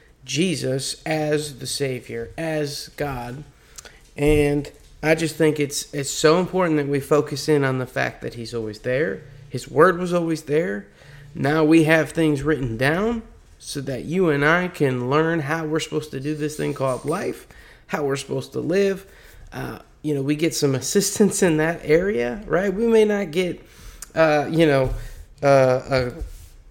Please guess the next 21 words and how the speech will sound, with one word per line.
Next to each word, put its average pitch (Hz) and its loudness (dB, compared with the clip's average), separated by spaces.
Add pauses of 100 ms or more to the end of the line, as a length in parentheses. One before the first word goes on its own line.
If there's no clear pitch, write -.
(380)
a, 143 2
a - 4
decision 156 4
tree 127 -2
in, 135 -2
in 139 0
the 123 -2
Bible 131 0
for 127 -6
every 160 4
little 151 6
thing 160 0
that 135 0
comes 135 0
up. 143 4
Should 139 -4
I 135 -2
do 131 -6
this 135 -6
or 127 -6
that? 127 -6